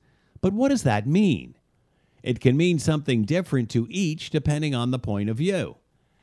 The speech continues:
However, the general consensus is transferring dollars that are going to policing social issues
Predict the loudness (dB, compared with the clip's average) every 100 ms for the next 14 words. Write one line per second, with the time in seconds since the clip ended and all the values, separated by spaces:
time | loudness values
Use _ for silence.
0 | _ -2 0 0 0 0 0 2 0 2
1 | 0 0 -2 -2 -2 -4 -4 -8 -6 -6
2 | -4 -4 -6 -8 _ -6 -2 -2 -2 -2
3 | -2 0 2 2 2 2 0 0 -2 0
4 | 0 0 0 0 0 0 0 -2 -2 -2
5 | 0 0 0 0 -2 0 0 0 -2 0
6 | -2